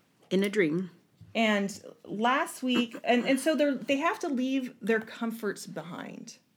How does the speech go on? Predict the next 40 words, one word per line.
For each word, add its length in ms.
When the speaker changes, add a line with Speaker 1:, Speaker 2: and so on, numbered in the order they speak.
Speaker 2:
right? 440
And 120
I 60
think 240
last 340
week 220
you 100
were 120
talking 400
about 260
how 180
hard 380
it 140
is 160
sometimes 500
when 220
we're 140
called 580
to 140
the 100
promised 580
land 560
that 120
we 140
may 200
have 260
to 80
leave 540
things 320
behind. 680
They 100
may 120
not 220
be 420
silver 560
and 120
gold 340
and 140
precious 420
things, 580